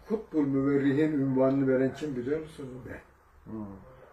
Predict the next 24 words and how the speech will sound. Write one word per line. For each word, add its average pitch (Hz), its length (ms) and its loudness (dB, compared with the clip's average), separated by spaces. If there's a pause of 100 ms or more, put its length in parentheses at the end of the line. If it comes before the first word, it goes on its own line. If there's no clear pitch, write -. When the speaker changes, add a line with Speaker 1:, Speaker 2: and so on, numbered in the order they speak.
(1300)
Speaker 1:
Orada 180 360 8
toplantıda 165 560 6
herkes, 185 460 4
ben 156 160 4
konuşmamı 147 500 0
yapıyorum 175 540 0
o 170 80 -4
sırada. 170 400 -2 (320)
Ben 165 220 2
başlarken 170 600 0
dedim 180 280 -2
ki 143 100 -10
orada, 117 200 0
"Hocam, 160 480 0 (360)
Ekmelettin 185 640 2
İhsanoğlu 151 840 2 (140)
Hoca'ya 156 560 4
Şeyhül 185 520 2
Müverrihin 147 680 4
unvanını 120 600 0
vermiş. 107 420 -6
Yani 135 320 0 (180)
tarihçilerin 135 760 0
şeyhi." 120 480 -2